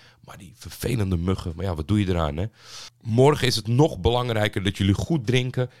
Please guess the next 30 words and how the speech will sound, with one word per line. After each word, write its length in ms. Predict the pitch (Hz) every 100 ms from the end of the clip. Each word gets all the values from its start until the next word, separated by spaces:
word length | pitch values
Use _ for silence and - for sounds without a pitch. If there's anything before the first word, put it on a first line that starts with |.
| _
waar 200 | 87 95
mogelijk 480 | 113 156 - 123 90
binnen 280 | 117 123 107
blijven. 520 | 107 110 110 104 98 _ _ _ _ _
En 120 | -
dat 160 | 101 82
doen 140 | 117
jullie 200 | 123 107
natuurlijk 400 | 101 98 113 95
allemaal. 440 | - 98 90 104 107
Maar 80 | 92
als 120 | 92
jullie 260 | 107 95
iemand 340 | - 107 101 90
zien 240 | - 95
die 140 | 90 90
zich 140 | 90
daar 180 | 85 87
niet 160 | 107
zo 100 | -
goed 240 | - 110 101
aan 100 | 85
houdt 220 | 92 90
of 80 | 87
het 120 | -
niet 140 | 110
zo 60 | -
goed 180 | - 107
kan 180 | 92 87
inschatten, 560 | 113 107 - 87 90